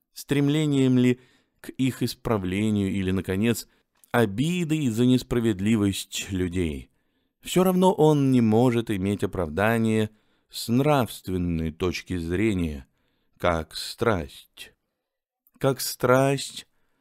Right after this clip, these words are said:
с присущим ему свойством стремительности,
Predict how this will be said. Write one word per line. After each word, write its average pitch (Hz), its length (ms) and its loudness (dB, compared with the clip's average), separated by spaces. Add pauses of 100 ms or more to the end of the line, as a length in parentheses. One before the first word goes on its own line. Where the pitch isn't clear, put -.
(160)
с - 80 -20
присущим 131 580 0
ему 127 400 4
свойством 104 680 -2
стремительности, 117 1200 0